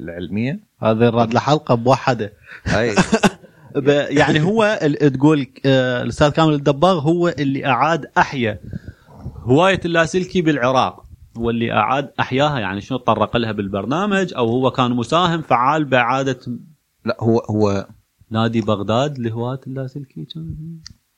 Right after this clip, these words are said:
Speaker 1: إي، ك-، كان، آه، آه، سوى نا-، نا-، نادي. آه، شوف كان الاهتمام حلو بذيك الفترة بال-، بالشباب. آه، جاب خبراء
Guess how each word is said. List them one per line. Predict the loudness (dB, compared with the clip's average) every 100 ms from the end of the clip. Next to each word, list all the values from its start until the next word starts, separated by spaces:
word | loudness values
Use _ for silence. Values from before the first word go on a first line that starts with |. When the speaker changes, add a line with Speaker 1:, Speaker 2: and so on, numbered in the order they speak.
| _ -8
Speaker 1:
إي، | -8
ك-، | -6
كان، | -2 0 0
آه، | 0
آه، | -4 -4 -2 -2 -4
سوى | -4 0 0
نا-، | 0 -4 -6
نا-، | -6 -4
نادي. | -2 0 -2 -6 -8 _ -20 _ -12
آه، | -8 -6 -8 -10
شوف | -12 -4
كان | -2 -2
الاهتمام | -2 -4 -4 -2 0 0 0
حلو | -2 -4
بذيك | -4 -8
الفترة | -8 -8 -6 -4
بال-، | -4 -6 -4 -4 -6
بالشباب. | -8 -4 0 2 0 -4 _ _ -16 -8
آه، | -4 -2 0 -2 -4 -8 _ _ _ _
جاب | 0 2 2
خبراء | 0 2 2 2 -2 -4 -18